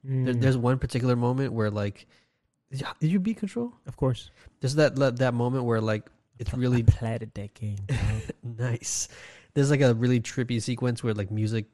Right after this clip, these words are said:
Speaker 1: kicks in and stuff, and it gets real Inception-like. And I
Speaker 2: Mm-hmm.
Speaker 1: was like,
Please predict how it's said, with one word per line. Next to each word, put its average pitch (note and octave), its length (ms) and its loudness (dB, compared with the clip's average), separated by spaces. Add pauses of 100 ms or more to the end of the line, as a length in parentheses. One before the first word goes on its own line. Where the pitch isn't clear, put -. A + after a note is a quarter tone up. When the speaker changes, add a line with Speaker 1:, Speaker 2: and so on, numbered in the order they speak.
(140)
Speaker 1:
kicks - 240 -8
in A#2+ 140 -2
and A2+ 100 -4
stuff, A2 380 -4
and A2 80 -6
it G#2 60 -6
gets A2 120 0
real A2 420 -2
Inception-like. A#2 880 -6
And G#2+ 200 2
I A#2 60 4
Speaker 2:
Mm-hmm. B2 140 4
Speaker 1:
was A2+ 120 0
like, G#2+ 160 -8